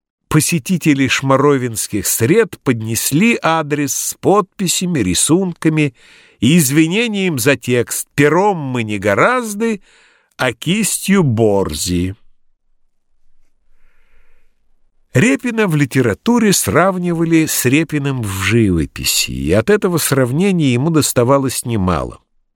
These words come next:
Когда у него начала сохнуть правая рука – Карикатурист Щербов говорил: «Это его Бог наказал, чтоб не писал пером по бумаге».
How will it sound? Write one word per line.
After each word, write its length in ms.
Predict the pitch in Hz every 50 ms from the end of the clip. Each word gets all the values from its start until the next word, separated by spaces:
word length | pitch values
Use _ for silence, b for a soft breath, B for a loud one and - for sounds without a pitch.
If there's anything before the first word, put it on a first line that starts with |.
| _ _ _ _ _ _ _ _ _ B B B B B B B B B B
Когда 320 | B 147 143 147 151 208
у 100 | 214 196
него 300 | 190 185 190 175 202 208
начала 420 | 196 190 165 - - 160 160 190 175
сохнуть 540 | - - - 185 170 - - 165 143 - _
правая 500 | - 147 160 175 170 147 139 143 139 139
рука – 480 | 135 135 135 - - 196 208 196 175 _ _ _ _ _ _ _ _ _ _ _ _ _ _ _ _ _ _ _ _ _ -
Карикатурист 680 | - 139 143 156 - 165 143 - 160 180 190 175 -
Щербов 640 | - - - - 185 202 196 170 156 160 160 156 147 139
говорил: 540 | 139 156 156 165 165 160 156 160 147 131
«Это 220 | 135 147 147 156 156
его 260 | 156 156 156 156 151
Бог 380 | 135 110 98 151 170 - - 165
наказал, 720 | 160 156 - 147 143 110 95 110 131 147 147 147 143 120
чтоб 440 | - - - - - 147 135 123 120
не 160 | 123 131 139
писал 480 | 120 - 143 135 - - 135 139 143 139
пером 520 | - - 143 147 131 120 123 127 123 113
по 160 | _ - 131
бумаге». 720 | 127 113 120 120 117 107 98 92 85 76 67 73 71 -